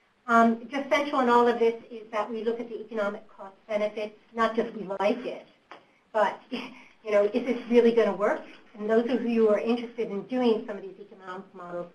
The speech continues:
we have very good frameworks. Um, and then that we don't assume there's just one way. So you always have to scale up the foundation, the breeder seed. That's, and no matter what we do,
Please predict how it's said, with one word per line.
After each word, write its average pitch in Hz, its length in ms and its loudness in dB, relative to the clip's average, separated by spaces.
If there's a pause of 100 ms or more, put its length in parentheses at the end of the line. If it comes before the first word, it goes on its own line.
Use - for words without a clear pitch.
(220)
we 196 60 -12
have 180 120 -10
very 175 180 -12
good 175 200 -20
frameworks. 202 420 -14 (920)
Um, 220 220 0
and 240 140 8
then 247 180 6
that 233 200 2
we 226 60 2
don't 240 240 4
assume 220 220 -4
there's 208 220 -4
just 208 120 -16 (100)
one 196 220 -12
way. 170 280 -12 (340)
So 240 60 -6
you 226 200 -4
always 320 280 0
have 254 220 -4
to 220 100 -14 (120)
scale 208 280 -2
up 196 240 -6
the 214 80 -20
foundation, 190 800 -8 (220)
the 214 60 -18
breeder 185 300 -8 (100)
seed. - 220 -18 (380)
That's, - 160 -8 (220)
and 247 160 0
no 214 80 2
matter 208 200 4
what 240 360 6
we 277 140 -2
do, - 520 -6